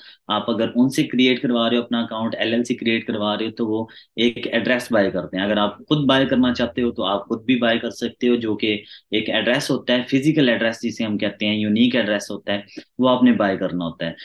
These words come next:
ये इसके different packages होते हैं जो कि state to state vary करते हैं,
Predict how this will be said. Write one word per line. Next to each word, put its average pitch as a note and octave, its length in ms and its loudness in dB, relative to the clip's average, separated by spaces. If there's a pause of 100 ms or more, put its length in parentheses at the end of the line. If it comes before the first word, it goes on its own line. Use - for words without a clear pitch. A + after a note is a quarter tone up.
(200)
ये C#3 380 2
इसके B2 280 0
different C3+ 440 2
packages C3+ 360 0
होते B2 240 -4
हैं A#2+ 120 2
जो A#2 120 -2
कि B2 120 -8
state B2+ 500 0
to A#2+ 140 -6
state A2+ 340 -4
vary A#2 180 2
करते A#2 300 -4
हैं, A#2+ 220 0